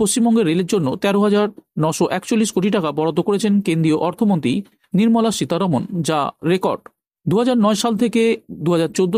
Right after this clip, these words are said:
সালের মধ্যে ইউপিএ আমলে পশ্চিমবঙ্গের জন্য গড়ে চার হাজার তিনশো আশি কোটি টাকা বরাদ্দ করা হতো, এখন সেটা তিন গুণ বেড়ে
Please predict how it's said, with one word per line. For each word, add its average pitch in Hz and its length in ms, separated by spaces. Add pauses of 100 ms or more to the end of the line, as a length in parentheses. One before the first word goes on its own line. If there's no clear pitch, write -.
সালের 190 280
মধ্যে 147 240 (460)
ইউপিএ 240 320 (120)
আমলে 196 260 (120)
পশ্চিমবঙ্গের 214 500
জন্য 214 160 (140)
গড়ে 165 220 (460)
চার 208 160
হাজার 220 220
তিনশো 202 220 (120)
আশি 185 180
কোটি 196 200
টাকা 196 280
বরাদ্দ 156 260
করা 139 200
হতো, 165 260 (520)
এখন 208 200 (100)
সেটা 226 260
তিন 208 160
গুণ 180 160 (120)
বেড়ে 156 200